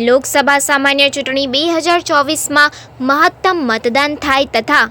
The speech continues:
મતદારોની ઈ વી એમ મશીન સાથેની સુગમ્યતા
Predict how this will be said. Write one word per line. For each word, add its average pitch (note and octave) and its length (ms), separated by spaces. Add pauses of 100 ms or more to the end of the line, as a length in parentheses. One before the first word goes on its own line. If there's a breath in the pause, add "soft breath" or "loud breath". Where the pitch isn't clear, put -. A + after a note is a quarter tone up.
(120)
મતદારોની A#3 800 (460 loud breath)
ઈ D#4 100
વી F#4 220
એમ F4 180
મશીન C#4+ 480
સાથેની C4 640 (460 loud breath)
સુગમ્યતા E4 760